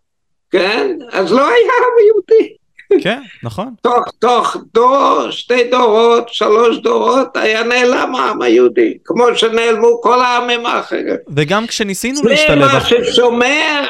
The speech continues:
Speaker 1: על הקיום של העם היהודי. כן? זה מה ששומר על, על זה.
Speaker 2: אבל
Speaker 1: אז
Speaker 2: הקטע הוא כשניסינו להשתלב בחברה לפני כ-,
Speaker 1: אה?
Speaker 2: ש-, שני,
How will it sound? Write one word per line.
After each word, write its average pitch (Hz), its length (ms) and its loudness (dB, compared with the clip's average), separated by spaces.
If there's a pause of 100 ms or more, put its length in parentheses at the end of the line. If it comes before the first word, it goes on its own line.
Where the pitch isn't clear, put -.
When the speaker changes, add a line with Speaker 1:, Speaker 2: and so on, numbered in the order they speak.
(160)
Speaker 1:
על 262 320 0
הקיום 262 1040 -2
של - 320 0
העם 202 340 -2
היהודי. 160 680 -4 (1040)
כן? - 200 0 (380)
זה 208 160 0
מה 220 200 0 (320)
ששומר 165 760 -2
על, 147 160 -2 (120)
על 127 180 -2
זה. - 140 -14 (1120)
Speaker 2:
אבל 135 160 0
Speaker 1:
אז 143 60 -2
Speaker 2:
הקטע 175 240 0
הוא 214 100 0
כשניסינו 196 560 -6
להשתלב 127 400 -4
בחברה 110 420 -6
לפני 127 460 -10
כ-, - 80 -14
Speaker 1:
אה? 117 520 -6
Speaker 2:
ש-, - 240 -14
שני, 151 140 -8